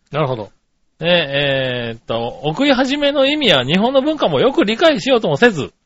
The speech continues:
Speaker 1: うん。
Speaker 2: お食い始めが精一杯説得して、ピザとか、
Speaker 1: うん。
Speaker 2: 子供が大きくなって常識的なことを理解できるようになって、その写真を見たときに、むしろ父親の常識感覚を子供に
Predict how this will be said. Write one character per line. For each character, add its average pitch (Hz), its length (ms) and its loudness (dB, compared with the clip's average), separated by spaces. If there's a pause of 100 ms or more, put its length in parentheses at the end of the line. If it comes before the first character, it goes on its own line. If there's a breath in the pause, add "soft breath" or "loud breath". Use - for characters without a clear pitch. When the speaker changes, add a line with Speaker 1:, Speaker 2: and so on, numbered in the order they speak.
(160)
Speaker 1:
う 147 40 -10
ん。 123 220 -10
Speaker 2:
お 160 60 -2
食 226 160 0
い 240 40 4
始 262 200 2
め 285 100 -4
が 269 80 0
精 294 280 0
一 302 60 -6
杯 220 260 2
説 185 180 0
得 240 180 0
し - 60 -12
て、 254 200 4 (220 loud breath)
ピ 262 140 0
ザ 208 200 4
と 110 140 -6
か、 - 180 -16 (280)
Speaker 1:
う 180 40 -12
ん。 117 200 -10 (100)
Speaker 2:
子 180 120 0
供 226 200 4
が 240 120 2
大 262 140 8
き - 100 -8
く 240 100 0
な 226 80 4
っ 214 40 -4
て 175 140 2
常 233 200 2
識 - 200 -12
的 254 180 -4
な 254 140 -4
こ 240 120 -2
と 254 120 2
を 202 80 2
理 202 140 -4
解 269 240 4
で 220 100 2
き 240 60 -6
る 247 80 -2
よ 240 60 2
う - 20 -2
に 196 80 -4
な 233 80 2
っ 220 60 -14
て、 - 220 -2 (280)
そ - 80 -2
の 151 140 2
写 127 160 -4
真 147 180 0
を 151 60 0
見 180 100 -2
た 220 140 0
と 220 80 -10
き 240 80 -4
に、 175 220 -2
む 165 180 -2
し 240 100 -4
ろ 175 100 0
父 - 300 -6
親 185 140 2
の 196 100 -2
常 196 180 2
識 - 240 -8
感 262 200 -2
覚 220 240 0
を 143 80 0
子 147 120 0
供 180 240 2
に 214 200 -4